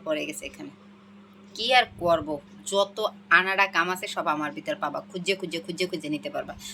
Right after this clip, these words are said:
দুনিয়ার একটা আনাড়ার মেয়ে আমি। চলো ভিডিও বাদ দিয়ে একটু ভালোভাবে খাবারটা খেয়ে নিই। বন্ধুরা, খাওয়া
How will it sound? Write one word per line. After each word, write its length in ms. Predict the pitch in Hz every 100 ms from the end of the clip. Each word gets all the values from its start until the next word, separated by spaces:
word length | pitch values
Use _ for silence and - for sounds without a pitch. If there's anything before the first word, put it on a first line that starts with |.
| - -
দুনিয়ার 260 | 196 226 233 226
একটা 120 | 214 180
আনাড়ার 320 | 190 180 156 147
মেয়ে 160 | 147 156
আমি। 120 | 151 - - - - - - - - - - - - -
চলো 180 | 233 214 180 - - 175 175
ভিডিও 200 | 180 196
বাদ 120 | 190 180 190
দিয়ে 140 | 240 254
একটু 140 | - 170
ভালোভাবে 340 | 175 170 170 165
খাবারটা 300 | 180 180 180
খেয়ে 180 | - 165
নিই। 100 | 147 - - - - - - - 202 202 - - - _ _ _ _ -
বন্ধুরা, 260 | 269 277 269
খাওয়া 200 | 226 226